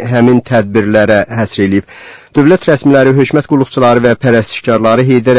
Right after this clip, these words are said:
Əliyevin qəbrini ziyarət eləyiblər. Bakı şəhər icra hakimiyyəti fəxri xiyabana gedən yolda maşınların hərəkətini dayandırıb. Əliyev min doqquz yüz altmış doqquz səksən ikinci illər arası Kommunist Partiyasının birinci katibi kimi,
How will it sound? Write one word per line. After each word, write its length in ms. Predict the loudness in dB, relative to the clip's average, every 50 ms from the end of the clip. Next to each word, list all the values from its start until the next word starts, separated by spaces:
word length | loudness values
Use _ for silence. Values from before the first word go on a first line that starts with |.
| 2
Əliyevin 260 | 2 2 2 2 2 0 0
qəbrini 340 | 0 0 0 0 0 0 0
ziyarət 460 | 2 2 2 2 2 0 -2 -4 -6
eləyiblər. 340 | -6 -6 -6 -4 -6 -6 -6 -8 -14 -20 -20 -20 _ -4
Bakı 220 | -2 -2 -2 0 0
şəhər 180 | 0 2 2 0 0
icra 180 | 0 -2 -2 0 0
hakimiyyəti 480 | 0 0 0 0 -2 -2 -2 -4 -4 -4
fəxri 320 | -4 -4 -2 -4 -6 -6 -2
xiyabana 420 | 0 0 0 2 2 2 2 2 0
gedən 380 | 0 -2 -2 0 0 2 2 2
yolda 240 | 0 0 0 0
maşınların 560 | 2 2 0 -2 -2 -2 -2 -2 0 0 -2 -2
hərəkətini 560 | -2 -2 -2 -2 -2 -4 -2 -2 -2 -2 0
dayandırıb. 480 | 2 2 2 0 0 -2 -4 -6 -8 -10 _ -20 -20 -20 -20 -20 -20 _ -2
Əliyev 300 | 0 2 2 2 2 4
min 140 | 2 2 2
doqquz 200 | 0 0 -2 -2
yüz 40 | -2
altmış 240 | -2 -2 -2 -2 -2
doqquz 300 | -4 -4 -4 -6 -6 -2 -2
səksən 320 | 0 0 2 2 0 0
ikinci 260 | 0 -2 -4 -2 -2
illər 220 | 0 0 0 2 2 0
arası 300 | 0 -2 -2 -2 -6 -6
Kommunist 380 | -4 -2 0 0 0 0 -2
Partiyasının 540 | -2 -2 -2 -2 -2 -2 -2 -2 -2 -2 -2 0
birinci 300 | 0 0 -2 -2 -4 -4
katibi 340 | -4 -4 -4 -4 -8 -12 -10
kimi, 260 | -6 -2 0 0 0